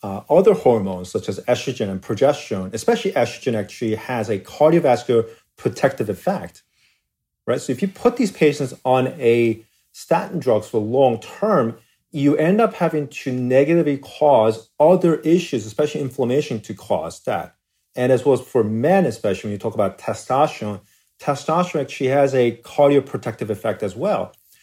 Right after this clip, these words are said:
So you're trying to fix one thing, but then creating the other. And what we see is that, especially within my practice,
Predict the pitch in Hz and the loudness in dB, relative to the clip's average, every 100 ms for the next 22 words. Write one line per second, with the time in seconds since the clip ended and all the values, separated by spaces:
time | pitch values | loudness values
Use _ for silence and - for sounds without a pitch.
0 | _ - 165 147 156 156 - 247 247 - | _ -2 0 4 2 2 -2 -2 0 -2
1 | - 175 - 143 202 196 135 120 123 101 | 0 -2 -2 0 0 2 0 0 -2 -8
2 | - 151 131 110 113 160 110 98 101 _ | 2 4 4 2 4 6 4 2 -6 _
3 | _ _ 147 139 135 151 170 - - 220 | _ _ -2 -2 2 2 2 -2 -2 2
4 | 185 - 127 120 - _ _ - 147 - | 4 4 4 4 0 _ _ -10 -4 2
5 | 147 143 117 135 120 123 110 135 170 123 | 2 2 -2 -2 0 0 0 -2 0 -2
6 | 98 113 110 - | 0 0 -2 -4